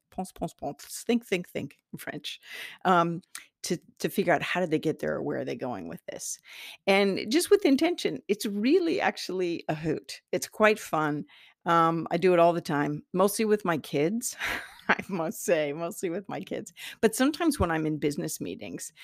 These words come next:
you know, or I'm with accountants or with, um,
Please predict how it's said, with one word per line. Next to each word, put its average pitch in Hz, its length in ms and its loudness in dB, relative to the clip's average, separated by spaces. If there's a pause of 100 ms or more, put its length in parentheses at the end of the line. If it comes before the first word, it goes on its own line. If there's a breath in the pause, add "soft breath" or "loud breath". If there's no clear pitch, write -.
(200 loud breath)
you 170 100 2
know, 170 240 4
or 160 300 2
I'm 160 120 -4
with 170 180 -4
accountants 156 1120 -2
or 147 260 -4
with, 151 380 -6
um, 151 400 -4